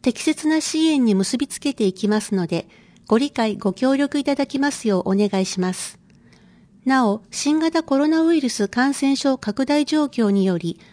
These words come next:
訪問調査の実施を延期または中止とする場合があります。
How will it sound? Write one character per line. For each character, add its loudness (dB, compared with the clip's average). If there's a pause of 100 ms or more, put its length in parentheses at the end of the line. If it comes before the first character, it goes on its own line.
訪 2
問 2
調 2
査 0
の 2
実 -4
施 -4
を 0
延 0
期 -4
ま 0
た 0
は 2
中 -2
止 -6
と 0
す -6
る 0
場 2
合 2
が -2
あ -2
り 0
ま 0
す。 -10